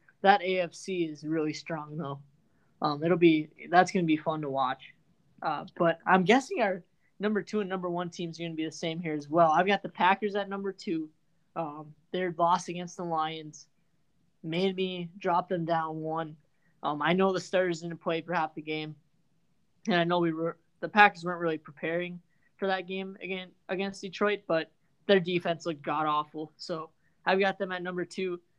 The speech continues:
Um, they've got Rodgers, they've got that first-round bye, and they have home field advantage in Lambeau. And I don't know how true this is, but I saw something today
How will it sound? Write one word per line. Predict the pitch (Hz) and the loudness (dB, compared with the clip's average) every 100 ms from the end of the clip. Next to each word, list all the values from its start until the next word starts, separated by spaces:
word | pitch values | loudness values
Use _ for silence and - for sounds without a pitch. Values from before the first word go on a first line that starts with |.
| _ - | _ -6
Um, | 151 151 | -6 -4
they've | 160 | -2
got | 165 175 170 | 2 2 4
Rodgers, | 165 170 160 165 | 4 2 -2 -10
they've | 165 151 | -8 -6
got | 165 165 | -4 -4
that | 170 165 | -4 -8
first-round | - 170 - 170 170 | -8 -12 -8 -6 -2
bye, | 165 165 160 156 _ _ _ - | 0 2 0 -4 _ _ _ -10
and | 156 160 | -8 -4
they | |
have | 165 165 | -2 -2
home | 165 165 | -2 -8
field | 165 160 | -6 -6
advantage | 156 160 160 160 160 | -6 -6 -6 -6 -8
in | 160 | -6
Lambeau. | 160 170 165 151 143 _ _ _ | 0 0 0 -2 -4 _ _ _
And | 156 | 2
I | 165 240 | 8 8
don't | 254 | 8
know | 240 | 0
how | 208 202 | 2 0
true | 196 214 220 | 0 -6 -6
this | 233 240 | -8 -8
is, | 240 214 | -10 -8
but | 165 | 2
I | 170 | 4
saw | 226 - 220 | 4 4 2
something | 220 - 135 - 131 - _ _ - | 2 -4 -16 -16 -18 -20 _ _ -12
today | 160 143 | -8 -8